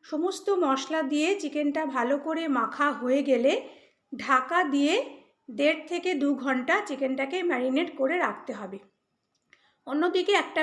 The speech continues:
পেঁয়াজকে নিয়ে নিয়েছি, সেটাকে মিক্সিতে পেস্ট করে নেব। সাত আট কোয়া রসুন, চারটে কাঁচা লঙ্কা আর হাফ ইঞ্চি আদা, এগুলোকেও পেস্ট করে নেব মিক্সিতে। এবার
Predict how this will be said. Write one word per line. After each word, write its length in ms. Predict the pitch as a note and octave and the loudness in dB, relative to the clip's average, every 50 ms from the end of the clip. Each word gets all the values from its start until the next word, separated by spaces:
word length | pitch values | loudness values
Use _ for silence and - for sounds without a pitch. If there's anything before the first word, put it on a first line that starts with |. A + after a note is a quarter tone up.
| D#4 - | -2 0
পেঁয়াজকে 480 | D4+ D4 C#4 C#4+ C#4+ - - - E4 D#4+ | 2 2 4 2 2 0 -4 -4 -2 0
নিয়ে 240 | D#4 D4+ D4+ D4+ | 2 2 2 2
নিয়েছি, 380 | D4 D4+ D4 C#4+ C#4 C#4 F#4 G4 A4+ A4+ | 2 2 2 2 0 0 0 -2 -2 -2
সেটাকে 400 | A4 D#4+ D4+ D4+ C#4+ C#4 D4+ D4+ C4+ C4+ - - C#4 C#4 | -2 -4 -4 -2 -2 -2 -2 -2 -4 -4 -4 -2 0 2
মিক্সিতে 400 | C#4+ C#4 - - D#4 - D#4 D4+ D#4 D#4 | 2 0 -2 -4 -6 -2 -2 -2 -2 0
পেস্ট 220 | C#4+ C#4 C#4 - - - | -2 -2 -2 -2 -4 -2
করে 180 | D4+ C#4+ C#4+ C4+ | 0 0 2 2
নেব। 180 | C4+ B3+ - D#4 G4+ C#5 - - - - - _ _ _ - | 0 0 0 -2 -4 -4 -6 -10 -18 -20 -20 _ _ _ -10
সাত 240 | - - C#4 C#4+ C#4 F4+ | -4 -2 -2 0 2 2
আট 140 | E4+ F4 F4 F4 | 2 2 0 0
কোয়া 140 | F4 F4 E4+ | 0 2 2
রসুন, 480 | E4 C#4+ C4 B3+ - - - D#4+ E4+ G4+ A#4+ - - - - _ _ _ _ _ | 4 2 2 0 -2 -4 -4 -2 -2 -2 -4 -6 -12 -20 -20 _ _ _ _ _
চারটে 380 | - C#4+ C4 C4 C4 - - E4+ | -2 0 0 0 -2 -2 -6 -4
কাঁচা 320 | E4+ E4+ B3+ A#3+ - D4+ C4+ | -2 -2 -2 -2 -2 -2 0
লঙ্কা 380 | C#4 D4 C#4+ C#4+ C#4 C#4+ F4 F4 | 0 2 2 2 0 0 2 0
আর 80 | E4+ D#4 - | 0 0 0
হাফ 200 | B3 A#3 B3 A#3+ D#4 | 0 -2 -2 -2 -2
ইঞ্চি 320 | D4+ D4 C#4+ C#4+ - E4+ D#4+ B3+ A#3+ | 0 0 0 0 0 0 2 2 2
আদা, 200 | G#3 A3+ C#4+ F#4+ G4+ - | 2 2 2 2 2 0
এগুলোকেও 500 | D4 C4+ C4 C#4+ C#4 D4 D4 - D#4 F#4 F#4+ - | 0 0 0 2 2 2 2 0 0 -2 -2 0
পেস্ট 220 | D4+ C#4+ C#4 - - - | 0 -2 -2 -2 -4 -2
করে 180 | D4 C#4+ C#4+ | 0 0 2
নেব 160 | C4+ C#4 C4+ D4+ D4+ C#4 | 2 2 2 2 2 2
মিক্সিতে। 460 | C4 C4 - - - C4+ C4+ C4+ D4 G#4 - - - - - - _ _ _ _ _ - - | 0 -2 -2 -6 -8 -6 -4 -2 -2 -2 -4 -6 -12 -20 -20 -20 _ _ _ _ _ -4 -2
এবার 320 | E4 F4+ G4 F4+ E4 | 0 2 4 4 4